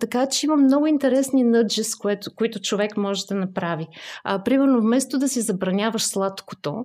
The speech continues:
аз специално успях наистина да влезна в моя таргет на килограми в момента, в който си разреших да ям сладкиши.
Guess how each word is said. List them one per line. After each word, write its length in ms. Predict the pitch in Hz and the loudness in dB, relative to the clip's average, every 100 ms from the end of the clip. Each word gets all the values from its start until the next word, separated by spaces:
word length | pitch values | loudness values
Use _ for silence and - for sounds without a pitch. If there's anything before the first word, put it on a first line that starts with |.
| - | -8
аз 200 | - 262 | -2 -2
специално 500 | - - 233 247 262 | -4 -4 -2 2 2
успях 400 | 208 - 240 247 | 0 -2 -4 -2
наистина 460 | 247 240 240 233 202 | 0 -2 -2 -2 -2
да 60 | |
влезна 440 | 190 202 214 226 202 | -2 -2 0 0 -2
в 180 | 185 185 - _ _ _ _ _ _ _ _ _ _ | -4 -6 -12 _ _ _ _ _ _ _ _ _ _
моя 540 | 214 220 226 233 226 233 | -4 0 2 2 0 0
таргет 460 | 226 220 180 214 | 0 0 -2 -4
на 160 | 196 196 | -4 -4
килограми 840 | 196 175 156 180 175 220 269 370 - _ _ _ _ - | -4 -4 -4 -2 -2 0 0 -2 -8 _ _ _ _ -2
в 20 | |
момента, 760 | 190 175 196 262 277 320 330 330 | 0 2 2 2 2 0 0 -2
в 140 | 202 | -8
който 460 | - 240 262 262 262 | -4 -2 -2 -2 -4
си 240 | - - 208 | -4 -2 -2
разреших 640 | 196 175 185 - - 254 - | -2 -2 -4 -2 -2 -4 -4
да 160 | 190 202 | -4 -2
ям 240 | 208 208 | 0 -2
сладкиши. 760 | - 190 185 - 202 196 - | -4 -6 -8 -4 -2 -2 -6